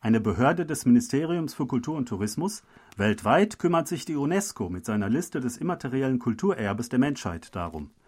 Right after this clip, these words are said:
Dort sind in den letzten rund zwanzig Jahren schon mehrere nationale Kulturgüter Koreas aufgenommen worden. Zuletzt wurde das traditionelle Brettspiel Yutnori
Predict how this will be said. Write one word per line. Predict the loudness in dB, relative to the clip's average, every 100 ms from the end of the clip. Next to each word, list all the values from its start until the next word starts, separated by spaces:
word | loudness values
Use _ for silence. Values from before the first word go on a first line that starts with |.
| _ -20 -20 -14 0
Dort | 4 4
sind | 2 0
in | 2
den | 4
letzten | 2 -2 -2
rund | 2 2 2
zwanzig | 0 0 0 -2
Jahren | 2 2 2 -2
schon | 0 4
mehrere | 6 4 2 0
nationale | 0 0 -2 0 0 0
Kulturgüter | 0 2 2 0 0 -2 -4
Koreas | -4 0 2 2 0
aufgenommen | -2 0 0 -2 -4
worden. | -6 -10 -14 _ _ _ _ _
Zuletzt | -2 0 2 0 -8
wurde | -6 -6
das | -6 -8
traditionelle | -6 -4 -4 -4 0 0 0
Brettspiel | 0 -4 -2 2 4
Yutnori | 4 2 4 4 4